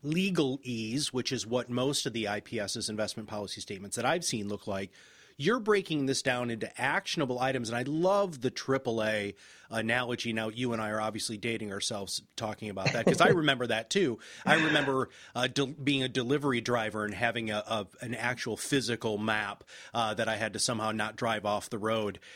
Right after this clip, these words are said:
Speaker 1: Uh, you know, people always talk about texting and driving, but I'm telling you, man, when I looked at a map, I was all over the road too. But, um, so you break these down into seven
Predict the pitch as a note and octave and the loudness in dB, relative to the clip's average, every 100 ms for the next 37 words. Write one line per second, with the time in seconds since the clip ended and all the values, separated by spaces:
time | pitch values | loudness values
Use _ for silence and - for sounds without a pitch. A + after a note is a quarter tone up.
0 | - G#2+ G#2 G#2+ G#2+ - A#2+ A2+ G#2+ G2 | -10 -4 -2 -2 -4 -4 -4 -2 -2 -2
1 | A#2 G#2+ G#2+ F#2+ - C3 - A#2 G#2+ G#2 | -4 -4 -4 -4 -2 -2 -2 -4 -4 -2
2 | A2 G#2 G#2+ G#2 A#2 B2+ C3 A#2 G#2 G2+ | -2 -2 -2 0 0 0 0 0 -2 -2
3 | G#2 B2 D3+ D#3 C3 A2+ A2 A#2+ A#2+ A2+ | 0 0 0 0 0 0 0 0 0 0
4 | G#2+ G#2+ G#2 G#2 G2+ G2+ G2 F#2 - A#2+ | 0 0 -2 -2 -4 -6 -6 -4 -2 -2
5 | A2+ A#3 C3 F#2 - - - - D3 B2+ | 4 2 2 -4 -20 -20 -10 0 0 0
6 | A#2+ - - F3 F3+ A3+ G#3+ G3 F#3 D#3 | -6 -8 0 2 2 4 4 2 0 2
7 | E3 D#3 C#3 C3 A#2+ A2 - - C3+ C3 | 2 2 0 0 -2 0 0 2 2 2
8 | C3+ B2+ B2 | 0 0 -2